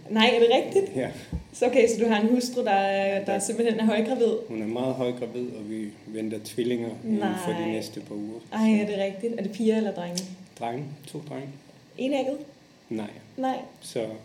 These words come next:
Speaker 2: de kan se forskellige ud. De kan
Speaker 1: Ja.
Speaker 2: også se ens ud, jeg ved det ikke.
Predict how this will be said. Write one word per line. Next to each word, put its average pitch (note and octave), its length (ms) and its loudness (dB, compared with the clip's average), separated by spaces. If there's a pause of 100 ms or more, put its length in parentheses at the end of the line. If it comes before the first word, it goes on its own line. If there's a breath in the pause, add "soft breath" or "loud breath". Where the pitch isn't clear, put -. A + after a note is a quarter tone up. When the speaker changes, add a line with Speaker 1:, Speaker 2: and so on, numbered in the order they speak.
(560 loud breath)
Speaker 2:
de A#2 60 -10
kan D3 480 0
se B2 180 -2
forskellige A#2+ 580 -4
ud. A#2 80 -6
De G#2+ 120 -12
kan - 80 -6
Speaker 1:
Ja. G3+ 160 0
Speaker 2:
også G#2+ 120 -6
se B2 80 -10
ens A2+ 320 -12
ud, A#2 60 -12
jeg G#2 240 -14
ved G#2 80 -14
det G#2 120 -16
ikke. - 140 -16